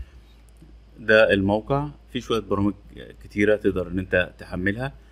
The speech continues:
في قسم البرامج مجانية، في قسم للبرامج التجريبية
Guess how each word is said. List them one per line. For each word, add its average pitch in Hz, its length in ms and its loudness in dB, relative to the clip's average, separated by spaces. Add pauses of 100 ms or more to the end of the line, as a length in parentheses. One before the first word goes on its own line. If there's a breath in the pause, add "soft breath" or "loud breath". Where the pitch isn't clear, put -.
(200 soft breath)
في 139 100 4
قسم 131 420 6
البرامج 101 460 2
مجانية، 95 600 -2
في 110 200 -6
قسم 90 520 -6
للبرامج 92 640 -2 (160)
التجريبية 90 920 0